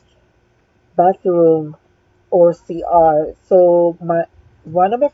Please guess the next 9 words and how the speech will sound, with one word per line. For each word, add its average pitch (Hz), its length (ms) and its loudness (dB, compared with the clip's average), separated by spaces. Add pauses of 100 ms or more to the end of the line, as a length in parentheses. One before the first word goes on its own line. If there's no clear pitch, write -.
friend 202 520 0
is 165 460 -6 (220)
lingering 196 520 -2
at 170 100 -12
the 170 100 -4
bathroom, 175 500 -4
trying 165 280 -6
to 185 280 -4 (340)
figure 185 300 -4